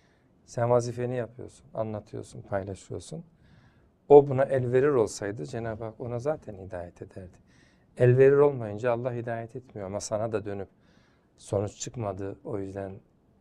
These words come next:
sana da bir şey yazmıyoruz mu diyor. Sen, sana düşeni yaptın. Hele hele bir de aşağılandığı,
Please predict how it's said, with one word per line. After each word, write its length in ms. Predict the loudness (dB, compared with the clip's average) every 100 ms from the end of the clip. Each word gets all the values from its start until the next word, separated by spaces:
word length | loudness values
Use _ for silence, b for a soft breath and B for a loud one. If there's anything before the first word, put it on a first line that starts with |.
| _ _ _ _ _ _ _ _ _ _
sana 340 | -18 -8 -6 -6
da 100 | -10
bir 60 |
şey 160 | -10 -4
yazmıyoruz 680 | -4 -2 -8 -8 -10 -14
mu 100 | -18 -20
diyor. 140 | -20 -20
Sen, 240 | -20 -18 -16
sana 340 | -8 -8 -8
düşeni 300 | -10 -10 -6
yaptın. 420 | -6 -8 -10 -12 -12 b b b b b _ _ _ _ _ _
Hele 300 | 4 6 6
hele 240 | 2 -2 0
bir 200 | 0 0
de 80 |
aşağılandığı, 1000 | -4 -6 -6 -6 -4 -8 -8 -6 -4 -6